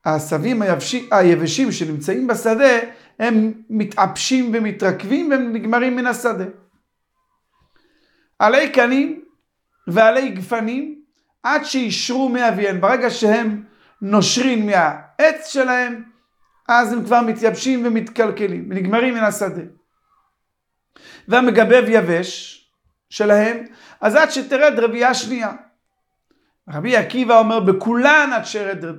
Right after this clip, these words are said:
עד שתרד רביעה שנייה". כיוצא בו, כמו שאמרנו עד עכשיו, עד רביעה שנייה, המשכיר בית לחברו, והוא סיכם איתו עד הגשמים. מה הכוונה גשמים? <coughs> עד שתרד רביעה שנייה.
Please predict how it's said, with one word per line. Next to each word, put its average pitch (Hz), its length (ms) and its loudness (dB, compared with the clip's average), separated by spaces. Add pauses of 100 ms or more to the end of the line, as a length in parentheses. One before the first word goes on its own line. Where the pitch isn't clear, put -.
עד 202 120 0
שתרד 190 500 -6
רביעה 156 340 -6
שנייה". 143 300 -12 (1300)
כיוצא 262 460 2
בו, 220 280 2
כמו 226 140 -2
שאמרנו 208 520 2
עד 190 120 0
עכשיו, 196 400 2
עד 151 100 -4
רביעה 165 380 0
שנייה, 175 480 -4 (380)
המשכיר 254 440 -4
בית 247 340 2
לחברו, 214 520 0
והוא 220 140 -4
סיכם 262 380 0
איתו 247 240 0
עד 247 200 2
הגשמים. 196 600 -4
מה 190 60 0
הכוונה 190 420 -2
גשמים? 165 520 -6 (960)
<coughs> - 20 2 (1600)
עד 214 180 0
שתרד 247 480 0
רביעה 196 320 0
שנייה. 165 320 -6